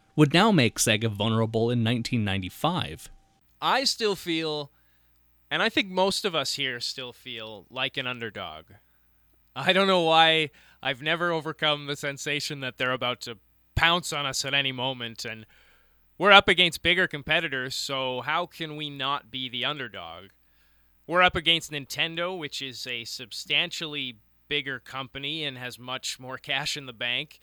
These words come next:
Speaker 2: We're up against Sony, and God knows how much cash it has in the bank. So we have to keep feeling that we're the underdog and keep operating in that way. The bottom line is that the two things we do very well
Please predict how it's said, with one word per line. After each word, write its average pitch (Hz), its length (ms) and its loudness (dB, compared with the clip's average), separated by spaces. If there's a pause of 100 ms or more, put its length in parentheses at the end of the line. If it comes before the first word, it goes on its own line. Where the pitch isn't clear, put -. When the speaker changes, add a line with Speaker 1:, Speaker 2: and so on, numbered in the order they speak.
(520)
Speaker 2:
We're 156 140 0
up 160 120 2
against 143 460 -2
Sony, 165 400 -2
and 135 180 -12 (260)
God 143 240 2
knows 147 200 -4
how 147 100 -4
much 143 160 -6
cash 139 260 0
it 151 140 -2
has 139 240 2
in 127 80 -16
the 127 80 -14
bank. 127 360 0 (420)
So 180 260 2
we 208 220 6
have 202 260 8
to 202 60 -4
keep 185 280 -4
feeling 180 380 -2
that 147 180 0
we're 156 160 -2
the 139 120 -2
underdog 135 540 -2 (100)
and 143 220 0
keep - 240 -10
operating 117 560 -4
in 104 80 -20
that 101 200 -14
way. 101 320 -16 (600)
The 165 80 -2
bottom 226 360 10
line 185 320 6
is 170 160 0
that 139 260 0
the 135 80 -6
two 214 400 -4
things 185 360 -4
we 151 120 -4
do 139 180 -6
very 147 340 0
well 123 460 -4